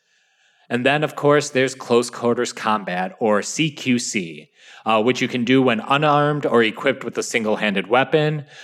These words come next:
um, and gives Snake a variety of moves, um,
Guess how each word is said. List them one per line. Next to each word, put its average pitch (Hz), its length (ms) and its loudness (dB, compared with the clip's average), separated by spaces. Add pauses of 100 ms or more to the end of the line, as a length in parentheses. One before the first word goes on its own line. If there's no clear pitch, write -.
(160)
um, 104 360 0 (120)
and 113 240 -2
gives 131 200 0
Snake 120 320 0
a 117 60 2
variety 117 540 2
of 110 80 2
moves, 110 560 0 (320)
um, 104 320 2